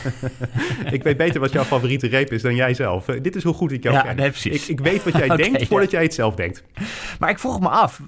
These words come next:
Speaker 2: hoeveel suiker zit daarin? En het blijkt gewoon, als je dan bij de ingrediënten gaat kijken, het is het eerste ingrediënt.
Speaker 1: Ja.
Speaker 2: Eh, er zit vierenvijftig procent suiker in deze chocoladereep. En als je gaat kijken, ze hebben het zelf op hun website, hebben ze het over van je moet eigenlijk onder die vijftig blijven. De vijftig gram per dag volgens de Wereldgezondheidsorganisatie.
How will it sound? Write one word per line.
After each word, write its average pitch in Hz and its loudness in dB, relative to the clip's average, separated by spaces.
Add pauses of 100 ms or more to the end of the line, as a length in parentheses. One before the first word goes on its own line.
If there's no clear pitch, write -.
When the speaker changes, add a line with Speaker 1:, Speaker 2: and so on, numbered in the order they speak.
(140)
Speaker 2:
hoeveel 202 2
suiker 214 2
zit 131 0
daarin? 123 0 (260)
En 156 2
het 151 2
blijkt 190 2
gewoon, 139 2
als 123 -2
je - -10
dan 139 2
bij 131 4
de 123 0
ingrediënten 123 0
gaat 123 -4
kijken, 87 -2
het - -4
is 160 0
het 170 -4
eerste 180 2
ingrediënt. 151 0 (140)
Speaker 1:
Ja. 101 -6
Speaker 2:
Eh, 139 2
er 123 -2
zit 175 -2
vierenvijftig 196 0
procent 151 0
suiker 202 0 (220)
in 185 2 (100)
deze 143 2
chocoladereep. 143 0 (340)
En 139 0
als 131 -2
je - -4
gaat 127 0
kijken, 151 2
ze - -2
hebben 127 2
het - -4
zelf 151 2
op 117 -8
hun 107 2
website, 123 0
hebben 92 0
ze 107 2
het 101 -2
over 98 0
van 107 -2
je 101 4
moet 110 0
eigenlijk - -2
onder 156 2
die 104 -2
vijftig 127 -2
blijven. 87 -2
De 90 -6
vijftig 127 -2
gram 110 0
per 92 0
dag 104 0
volgens 95 -4
de 92 -6
Wereldgezondheidsorganisatie. 143 -2